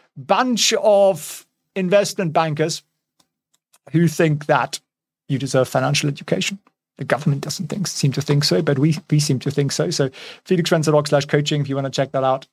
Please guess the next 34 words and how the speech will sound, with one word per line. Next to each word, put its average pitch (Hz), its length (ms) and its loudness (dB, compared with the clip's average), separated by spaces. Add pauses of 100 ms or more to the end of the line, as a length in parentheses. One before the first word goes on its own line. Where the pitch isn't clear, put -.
(400)
do. 170 400 4 (640)
Now, 208 400 2 (180)
shall 233 140 0
we - 20 0
have 247 80 -2
a 269 100 2
look 277 100 0
at 262 180 0
what's 240 180 -8
happening 277 360 -2 (100)
pre-market 262 720 -4 (640)
in 226 160 -4
the, 220 260 2 (380)
in 208 100 -2
the 208 80 0
good 202 140 0
old 208 160 4
news? 220 400 0
Stocks - 400 -4
set 226 160 0
to 226 80 -2
rebound 220 420 2
before 220 260 -4
tech 226 300 -4
earnings. 196 460 -4
Oh, 226 80 2
yes, 233 300 2
there 214 160 0
is 226 100 -2
a 233 80 2
small 269 340 0
thing 190 220 -2
happening 160 400 0
today. 156 380 0